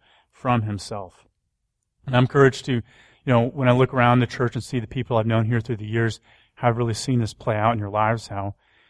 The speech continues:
um, life has not always been easy, and you guys have, have fought discouragements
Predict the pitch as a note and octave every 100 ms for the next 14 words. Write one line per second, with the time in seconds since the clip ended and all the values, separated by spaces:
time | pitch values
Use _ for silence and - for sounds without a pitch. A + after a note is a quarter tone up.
0 | _ - G2+ G#2 B2 B2+ B2 A#2+ B2 A2+
1 | A2 A#2 A#2 C3 D3 _ _ _ - B2+
2 | B2 A2+ A2 A2 - A2+ A2 G#2 - G#2+
3 | A2+ G2 _ _ _ - B2 B2 A#2+ -
4 | - A#2 A#2 D3 D#3